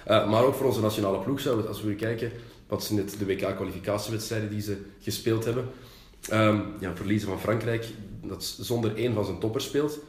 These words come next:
Iedereen zegt logische nederlaag. Ik vind dat eigenlijk niet zo logisch. Misschien ben ik dan, dan te streng. Oké, we hebben geen Lojeski, we hebben geen Van Rossum.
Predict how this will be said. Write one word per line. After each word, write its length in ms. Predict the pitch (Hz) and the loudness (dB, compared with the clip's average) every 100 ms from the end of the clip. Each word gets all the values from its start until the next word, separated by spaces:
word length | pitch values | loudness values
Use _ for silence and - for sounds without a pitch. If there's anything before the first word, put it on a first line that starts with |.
| - - - - - | -20 -20 -20 -20 -12
Iedereen 360 | - 113 107 101 | -4 0 2 2
zegt 160 | 104 104 | 0 2
logische 320 | 120 107 104 | 2 2 2
nederlaag. 340 | 104 117 120 | 2 2 0
Ik 60 | 113 | -2
vind 160 | - 113 | -2 -2
dat 140 | 101 | -2
eigenlijk 380 | - 107 101 98 | 0 0 0 -2
niet 200 | 101 104 | -2 0
zo 180 | - 139 | 0 2
logisch. 280 | 135 139 143 | 2 2 -2
Misschien 220 | - 110 | -4 0
ben 100 | 107 | 0
ik 80 | 104 | 2
dan, 320 | 101 98 98 | 0 -2 -2
dan 180 | 104 107 | 0 0
te 80 | 101 | 0
streng. 380 | - 120 135 151 - - - | 2 4 4 0 -6 -16 -8
Oké, 200 | 101 104 | -2 4
we 40 | 101 | 4
hebben 160 | 104 | 4
geen 120 | 110 110 | 4 4
Lojeski, 360 | 107 117 - | 4 2 2
we 80 | 120 | 2
hebben 180 | 104 104 | 2 2
geen 140 | 117 | 4
Van 120 | 104 | 4
Rossum. 360 | 104 - 160 | 4 4 4